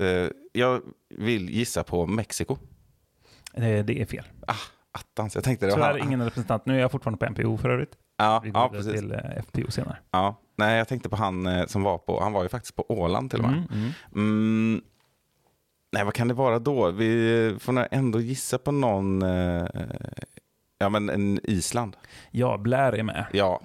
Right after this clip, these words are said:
Speaker 2: Eh, Örn Asgeirsson, eh, som vi är ju lite bekanta med, kanske framförallt du.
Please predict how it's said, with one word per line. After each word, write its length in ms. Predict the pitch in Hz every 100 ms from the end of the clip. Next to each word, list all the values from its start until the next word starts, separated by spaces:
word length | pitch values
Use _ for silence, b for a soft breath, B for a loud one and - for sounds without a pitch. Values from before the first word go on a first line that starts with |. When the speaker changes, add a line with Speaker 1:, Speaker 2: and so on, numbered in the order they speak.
| -
Speaker 2:
Eh, 480 | 113 - - -
Örn 200 | 110 104 -
Asgeirsson, 840 | 117 - 101 95 - 135 151 107 - -
eh, 280 | 117 113
som 380 | 113 - 160 233
vi 140 | 240 202
är 40 |
ju 80 | -
lite 200 | 135 127
bekanta 300 | 120 117 104
med, 140 | 110 -
kanske 180 | 101
framförallt 280 | - 107
du. 60 | -